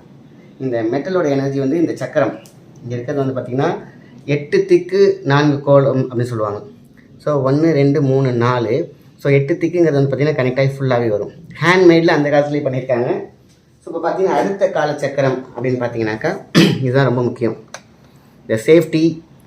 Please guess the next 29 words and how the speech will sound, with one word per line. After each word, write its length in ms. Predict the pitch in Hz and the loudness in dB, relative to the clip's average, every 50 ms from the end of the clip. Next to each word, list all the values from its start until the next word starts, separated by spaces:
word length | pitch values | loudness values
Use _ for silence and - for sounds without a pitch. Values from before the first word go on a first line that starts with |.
| - - | -14 -6
அண்டம், 360 | - 131 143 143 151 151 156 | -2 0 2 2 2 2 2
கண்டம், 540 | - 143 135 139 139 139 147 147 151 143 139 | 2 2 2 4 4 4 2 0 0 -4 -6
பிண்டம் 360 | - 143 143 139 143 143 147 143 | -4 -2 0 2 2 2 2 0
இது 140 | 131 117 | 0 -2
எல்லாம் 200 | 120 123 131 143 | -2 -2 0 0
வந்து 160 | 147 151 143 131 | 2 2 2 0
பார்த்தீங்கன்னா 360 | 120 113 123 143 139 - - | 0 -2 -2 -4 -4 0 2
சேஃப்டிக்குள்ளே 400 | 156 160 - 156 - 117 113 107 | 2 2 2 0 -2 0 0 0
வரும். 200 | 104 101 104 - - - - _ _ _ - - _ _ _ - - - | 0 -2 -4 -8 -12 -16 -20 _ _ _ -20 -20 _ _ _ -20 -20 -12
So 240 | - - 175 185 180 | -2 2 4 4 4
இதோடைய 340 | 165 156 147 143 135 131 120 - - - | 4 2 2 2 2 0 0 -2 -2 0
டோட்டல் 560 | 175 170 196 190 - - - 202 190 180 175 165 156 151 139 135 131 127 127 123 123 127 | 2 2 2 2 -2 0 2 4 6 6 6 4 4 2 2 2 2 2 0 0 0 0
இம்பேக்ட்மே 480 | 139 151 147 - 151 147 143 - 156 156 151 | -2 -2 0 0 -2 -2 -2 -2 -2 -2 0
வந்து 100 | 147 135 | 0 0
பார்த்தீங்கன்னா 300 | 135 131 - 135 143 143 | 0 0 0 0 2 2
நீங்க 160 | 139 123 120 | 2 2 2
அழகா 260 | 117 117 123 123 135 | 2 0 0 0 0
பார்க்கலாம். 600 | 117 120 117 117 117 113 113 131 156 - - - - _ _ _ _ _ _ _ _ _ _ _ _ _ _ _ _ _ _ _ _ _ _ _ _ _ _ _ _ _ _ _ _ _ _ _ _ _ _ _ _ _ _ _ _ _ _ _ _ _ _ _ _ _ _ - | 0 0 0 0 0 0 0 0 -2 -4 -8 -12 -18 _ _ _ _ _ _ _ _ _ _ _ _ _ _ _ _ _ _ _ _ _ _ _ _ _ _ _ _ _ _ _ _ _ _ _ _ _ _ _ _ _ _ _ _ _ _ _ _ _ _ _ _ _ _ -2
ஃபஸ்ட்டு 300 | 135 135 - - 175 165 | -2 -2 -2 -2 2 4
நம்ம 280 | 160 156 147 147 151 | 4 6 6 4 4
ஜாதக 340 | 156 143 143 143 143 156 151 | 4 6 6 6 6 4 2
ரீதியான 360 | 147 151 147 143 139 139 135 | 2 2 2 4 4 4 2
பிரச்சனைகள் 500 | - 131 131 127 131 135 131 123 131 127 | 2 0 -2 0 2 2 2 4 2 2
தீரும். 380 | 123 - 127 123 135 160 - - - - - _ _ _ _ _ _ _ _ _ _ _ | 2 2 2 4 4 2 0 0 -4 -12 -18 _ _ _ _ _ _ _ _ _ _ _
அடுத்தது 540 | _ - 123 151 156 - 170 165 156 151 143 | _ 0 0 2 2 2 2 2 4 4 2
வந்து 80 | - - | 2 2
பார்த்தீங்கன்னாக்கா 360 | - 123 131 131 131 127 - | 2 4 4 4 4 2 0
இது 320 | 160 139 139 147 143 160 | 0 0 0 0 0 2
வந்து 240 | 160 147 147 165 165 | 2 2 2 0 -2